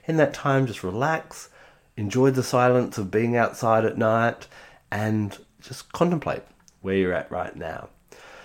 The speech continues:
Coming up in the next few weeks on the Blessed Journey, we have a solstice coming up, which is very, very exciting. We're gonna be talking about different ways to celebrate that. Then we have the full moon, the final full moon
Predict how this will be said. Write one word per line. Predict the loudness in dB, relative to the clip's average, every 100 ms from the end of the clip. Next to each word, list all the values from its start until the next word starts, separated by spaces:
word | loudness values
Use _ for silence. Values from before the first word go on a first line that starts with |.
| -20 0
Coming | 8 12
up | 12 12
in | 10
the |
next | 12 10 8
few | 8
weeks | 10 10 8 6
on | 8 8
the |
Blessed | 8 4 4 2
Journey, | 6 8 8 6
we | 6 4
have | 4 0
a | -2
solstice | 0 2 2 2 2 2 0
coming | 0 2 4 0
up, | -2
which | -4 -2
is | -2
very, | 4 8 8 8
very | 6 4
exciting. | 4 -2 0 2 2 2 2
We're | 4
gonna | 4 4 4
be | 2 0 -6 -16
talking | -6 0 4
about | 4 4
different | 2 2 4
ways | 4 2
to | 0
celebrate | 2 2 6 6 6 2
that. | 2 2 0 -10 -20 -16 4
Then | 6
we | 6
have | 4 2
the | 0
full | 2 6 8
moon, | 10 10 8
the | 4
final | 6 6 6 4
full | 0 -2
moon | 2 2 2